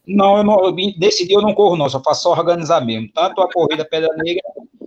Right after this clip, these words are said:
como a, a corrida do Homem de Ferro, eu só faço só organizar somente.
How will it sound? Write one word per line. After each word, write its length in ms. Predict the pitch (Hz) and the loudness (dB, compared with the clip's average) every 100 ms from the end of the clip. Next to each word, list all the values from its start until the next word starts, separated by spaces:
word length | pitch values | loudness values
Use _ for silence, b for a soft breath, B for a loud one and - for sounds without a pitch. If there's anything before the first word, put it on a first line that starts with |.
| - | -8
como 360 | 143 170 185 | -4 -2 0
a, 280 | 165 156 170 | 0 2 0
a 180 | 170 160 | 0 -4
corrida 360 | - 143 165 | -4 -4 -4
do 100 | 165 | -2
Homem 140 | 175 196 | -4 -4
de 100 | 185 | -10
Ferro, 320 | - 117 113 | -4 -2 -2
eu 40 | |
só 160 | 120 139 | -6 -6
faço 280 | 147 135 - | -4 -4 -2
só 340 | 143 156 175 | 0 0 0
organizar 640 | - 135 147 165 139 104 110 | 0 -2 -2 -8 -8 -6 -6
somente. 460 | - 139 101 - | -6 -10 -12 -18